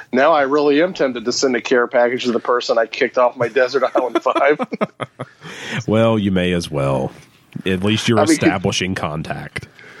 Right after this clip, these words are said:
Speaker 1: I mean, could you, I mean, you know I've sent care packages to people in the past. I mean,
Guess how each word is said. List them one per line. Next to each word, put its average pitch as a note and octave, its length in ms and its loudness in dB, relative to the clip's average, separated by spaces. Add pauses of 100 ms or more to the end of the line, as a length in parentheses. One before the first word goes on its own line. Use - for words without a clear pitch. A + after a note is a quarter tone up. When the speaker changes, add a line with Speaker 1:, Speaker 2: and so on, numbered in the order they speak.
(280)
Speaker 1:
I - 480 -2
mean, E3+ 280 0
could D#3 200 0
you, G#3 200 4
I F3+ 80 4
mean, D#3 280 0
you F#3 220 2
know A3 220 2
I've E3 160 0
sent D3 260 0
care C#3 240 0
packages B2+ 480 -4
to A#2+ 80 -4
people C#3 400 0
in A#2+ 80 -2
the A2 80 -2
past. C#3 540 0
I C3 40 2
mean, B2+ 240 0